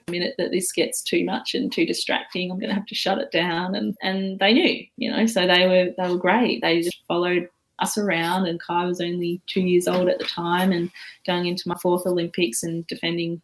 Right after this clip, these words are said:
you know, my Olympic title, trying to do the biggest trick a woman has ever done before. So it was big, lots of, lots of things <laughs> happening. Um, and I'm so glad it was documented to look back on, and they turned it into a fantastic feature film that has a lot of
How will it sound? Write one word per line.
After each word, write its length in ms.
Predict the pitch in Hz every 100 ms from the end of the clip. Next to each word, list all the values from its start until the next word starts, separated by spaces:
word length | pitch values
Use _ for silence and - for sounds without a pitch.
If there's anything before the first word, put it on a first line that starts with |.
| -
you 140 | 180
know, 160 | 175 175
my 240 | 175 175 170
Olympic 340 | 175 170 -
title, 320 | - 170 175
trying 220 | 165 185 180
to 60 |
do 120 | 170 165
the 60 |
biggest 260 | 165 165 -
trick 180 | 175 175
a 40 |
woman 240 | 175 170 -
has 120 | -
ever 160 | 185
done 220 | 202 190 190
before. 240 | - -
So 100 | 214
it 60 | 220
was 120 | 240
big, 260 | 285 311 302 - - -
lots 280 | 254 349 -
of, 60 | 440 -
lots 220 | 240 277 330
of 120 | 262
things 300 | 262 294 302
<laughs> 20 |
happening. 720 | 262 254 - 262 165 190 247 - - - -
Um, 480 | 196 202 196 196 214 -
and 360 | 208 202 196 -
I'm 140 | 214
so 220 | 220 240 247
glad 400 | 180 185 196 196
it 160 | 180
was 160 | 180 185
documented 800 | - 185 196 180 - - 165 165
to 100 | 170
look 180 | 165 -
back 180 | 160 -
on, 180 | 170 175
and 120 | 185 185
they 140 | 180
turned 240 | 185 214 202
it 80 | 170
into 240 | 170 175
a 40 | 165
fantastic 720 | 160 160 170 170 - 175 - _ _ 180
feature 240 | 165 160
film 380 | 160 170 170 165
that 160 | 160 - _
has 240 | 180 165 165
a 120 | 160
lot 120 | 160 160
of 200 | 160